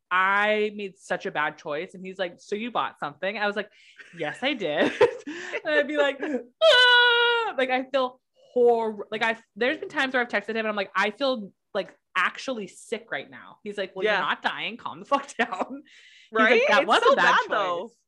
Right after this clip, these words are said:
Speaker 1: He's
Speaker 2: Yeah.
Speaker 1: like, "That was a horrible choice and you shouldn't have done that." He's like, "What do you, like," and there's been times where I've literally returned things immediately and I'm like, "I can't.
Speaker 2: Mm.
Speaker 1: Uh, uh, uh, I'm gonna feel sick."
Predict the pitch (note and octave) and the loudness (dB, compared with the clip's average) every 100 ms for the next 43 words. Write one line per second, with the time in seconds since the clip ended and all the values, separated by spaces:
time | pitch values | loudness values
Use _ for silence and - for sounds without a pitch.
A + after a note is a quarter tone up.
0 | _ _ _ _ B3 C#4+ D#4+ A#3+ A3 G3 | _ _ _ _ -4 0 2 2 0 -2
1 | G#3 C4+ G4+ E4+ A#3 G#3 F#3+ F3+ G3 F3 | 2 4 4 4 4 2 0 -2 -2 -4
2 | F#3 F#3 F#3+ C#4+ F#4 F4+ G#3 E3+ E3 D3+ | -6 -10 -8 -4 -4 0 0 0 0 -2
3 | E3+ G3 F#3+ F3+ F3+ - F#3 F3+ F3+ G#3 | -2 -6 -2 0 -2 -10 -20 -16 -4 0
4 | G#3+ A3+ A#3 A#3 G3 F#3 F3+ _ _ _ | 0 -2 -2 -2 -2 -2 -4 _ _ _
5 | _ _ _ _ _ _ G3 G3 F#3+ F#3 | _ _ _ _ _ _ -4 -2 -2 -6
6 | F#3 F#3 G#3+ A#3 F4+ D#4+ D#4 D4 C4 A#3+ | -12 -4 -2 0 -2 0 0 0 0 0
7 | B3+ A#3+ G3+ - G3 G#3+ A#3+ C4 C4 A#3+ | -2 -2 -6 -6 -6 -4 -4 -4 -4 -4
8 | F#3 F#3 A#3 A3+ B3+ C4 G#3 F3 E3+ B3 | -6 -6 -6 -4 -2 -2 -2 -4 -4 0
9 | A3 F3+ C#4+ - F4 E4 - B4+ - - | 0 0 -6 -8 -6 -6 0 0 0 2
10 | A4 F4 - - B3 C4+ D4+ D4+ - | 2 2 -2 -2 0 0 -4 -8 -4